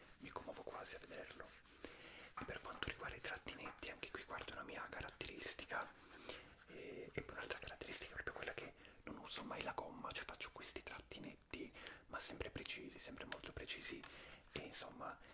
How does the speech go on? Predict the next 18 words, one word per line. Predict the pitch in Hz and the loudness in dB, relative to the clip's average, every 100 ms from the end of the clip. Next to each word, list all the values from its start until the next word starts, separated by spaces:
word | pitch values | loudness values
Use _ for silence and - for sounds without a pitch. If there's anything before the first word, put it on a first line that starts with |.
| - - | -12 -6
il, | - - - - - | -6 0 2 2 2
il | - - | 0 2
non | - | 2
usare | - - - | 4 4 4
la | - - | 4 4
gomma | - - - - | 2 2 2 4
credo | - - | 4 4
che | - | 0
mi | - | 2
caratterizzi | - - - - - - - - | 4 4 4 0 0 0 0 0
anche | - - | 0 -2
abbastanza, | - - - - - - - - - | 0 -2 0 2 2 2 2 0 0
no? | - - - - | -2 -4 -6 -2
Cioè, | - - - - - - - | 0 0 0 -2 -2 -2 2
trovami | - - - - | 4 6 4 2
un | - | 4
artista | - - - - - - - - - - | 2 2 2 2 4 6 4 2 -4 -2
che, | - - - | -2 0 -2